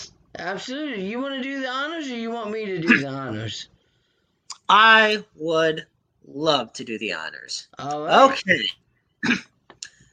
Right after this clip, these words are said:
Speaker 2: Ladies and gentlemen, she has made her professional wrestling debut nearly two years ago. She has competed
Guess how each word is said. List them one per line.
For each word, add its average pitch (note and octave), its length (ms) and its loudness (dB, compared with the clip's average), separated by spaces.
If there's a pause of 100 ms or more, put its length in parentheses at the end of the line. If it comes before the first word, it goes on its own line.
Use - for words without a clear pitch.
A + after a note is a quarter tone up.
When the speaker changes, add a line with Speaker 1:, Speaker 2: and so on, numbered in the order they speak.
(220)
Speaker 2:
Ladies C4+ 420 6
and F3 100 -2
gentlemen, A#2+ 560 -2 (840)
she - 340 6
has A#3+ 120 4
made A#3 200 10
her A3 60 8
professional A3+ 680 4 (140)
wrestling G3+ 480 4 (100)
debut G#3 380 6
nearly E3+ 280 6
two E4+ 300 4
years C4 280 6
ago. C3+ 320 2
She - 140 -2
has A#3 100 0
competed B3 540 2